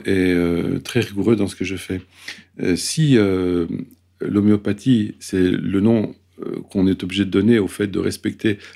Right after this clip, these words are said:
l'interaction de deux totalités, euh, chaque fois que vous ingérerez n'importe quelle drogue active, on va passer par cette notion d'interaction de deux totalités. Et dans un espace plan euclidien,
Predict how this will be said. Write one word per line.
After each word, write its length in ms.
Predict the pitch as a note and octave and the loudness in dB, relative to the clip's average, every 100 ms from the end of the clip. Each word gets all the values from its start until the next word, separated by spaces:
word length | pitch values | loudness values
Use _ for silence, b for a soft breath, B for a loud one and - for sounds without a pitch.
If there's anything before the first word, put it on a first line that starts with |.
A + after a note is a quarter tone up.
| - | -6
l'interaction 480 | G2 G2 F#2 - G2 | -4 -2 -4 0 2
de 120 | F2+ | 4
deux 160 | G2+ | 2
totalités, 640 | G#2 - F#2+ G#2 G#2 D3+ D3 B B B B - - | 0 -4 -4 -6 -2 0 0 B B B B -14 -2
euh, 180 | F#2 | 0
chaque 220 | F2 - - | 0 -2 0
fois 120 | - | -4
que 140 | - | 0
vous 140 | G2+ G2+ | 0 2
ingérerez 420 | G2 G2 F#2 G#2 | 2 0 0 0
n'importe 340 | F#2+ F#2+ F#2 | -2 -4 -8
quelle 140 | - F2+ | -6 -4
drogue 240 | F2+ F2+ | -4 -2
active, 400 | F#2+ - D3+ C#3 | -4 -2 -2 2
on 80 | G2+ | 2
va 100 | F#2+ | 0
passer 300 | F#2+ F#2+ - | -2 -4 -4
par 160 | - | -4
cette 200 | G2 G#2 | -4 -4
notion 240 | G2+ - C3 | -4 -2 0
d'interaction 480 | G2+ G2 F#2+ - A2 | 0 -2 -6 -2 -2
de 40 | |
deux 160 | G2 G#2 | 0 -2
totalités. 640 | G#2+ G#2 G2 G2 G2+ F2+ B B B B | -2 -2 -4 -4 -6 -6 B B B B
Et 240 | F#2 F#2 F2+ | 0 2 2
dans 220 | G2 G2+ | 2 2
un 60 | G#2+ | 0
espace 360 | G2 - F#2+ | 0 -4 -6
plan 240 | - A2+ G#2+ | -4 0 2
euclidien, 580 | G2 - G2 A#2+ E3+ | 0 -4 2 2 2